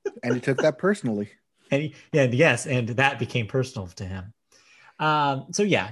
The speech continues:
Speaker 2: it, but yes, the fact that everybody, including Taylor Swift, watched The Last Dance this year goes to show you.
Speaker 1: So I, um, I know this horse is probably dead right
Speaker 2: Uh-huh.
Speaker 1: by now, but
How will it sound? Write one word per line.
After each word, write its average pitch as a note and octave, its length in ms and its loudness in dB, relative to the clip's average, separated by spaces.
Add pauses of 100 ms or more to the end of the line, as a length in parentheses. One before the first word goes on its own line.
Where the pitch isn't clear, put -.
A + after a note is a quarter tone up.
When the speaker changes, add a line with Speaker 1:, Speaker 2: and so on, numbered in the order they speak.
(120)
Speaker 2:
it, F3+ 480 -6
but F3+ 120 2
yes, G3+ 280 4
the C#3 160 -2
fact F3 260 2
that F3+ 180 0
everybody, F3+ 760 6 (160)
including D3+ 500 4
Taylor D#3 360 6
Swift, D3+ 400 4
watched C#3 380 4
The D3 80 8
Last C#3+ 320 6
Dance D#3 320 4
this F#3+ 220 -2
year A3 360 6 (260)
goes E3+ 300 6
to F3 100 4
show D3+ 220 6
you. A#2+ 300 2 (1120)
Speaker 1:
So A#2 340 0 (420)
I, C3 140 2
um, C3 680 4 (480)
I B2+ 80 0
know C#3 140 4
this D3 160 -2
horse C3 240 -2
is A#2+ 60 -4
probably A#2+ 320 2
dead G#2+ 420 0 (260)
right C#3 140 -4
Speaker 2:
Uh-huh. A2+ 80 0
Speaker 1:
by G#2+ 120 2
now, G2+ 260 -4
but G#2+ 320 0